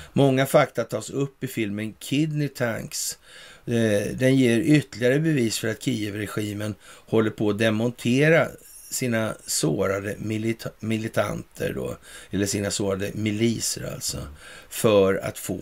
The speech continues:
Speaker 1: organ som de säljer, alltså.
Speaker 2: Organskörning, helt enkelt.
Speaker 1: Ja.
Speaker 2: Och det är Maria Sa-, Sakarova
Speaker 1: Sakarova
Speaker 2: här som, eh,
Speaker 1: säger det, alltså.
Speaker 2: mm.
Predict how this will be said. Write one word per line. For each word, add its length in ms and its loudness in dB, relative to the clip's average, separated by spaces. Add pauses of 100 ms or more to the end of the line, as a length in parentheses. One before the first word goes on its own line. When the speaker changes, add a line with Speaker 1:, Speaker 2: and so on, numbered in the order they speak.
(100)
Speaker 1:
organ 560 -2
som 140 -6
de 120 -6
säljer, 500 0
alltså. 200 2
Speaker 2:
Organskörning, 560 0
helt 160 -14
enkelt. 140 -4
Speaker 1:
Ja. 120 4
Speaker 2:
Och 100 6
det 140 4
är 40 2
Maria 460 2
Sa-, 300 -2
Sakarova 640 0
Speaker 1:
Sakarova 240 2 (100)
Speaker 2:
här 80 -2
som, 280 -4
eh, 140 -6
Speaker 1:
säger 360 -2
det, 260 -8
alltså. 200 -6
Speaker 2:
mm. 140 -10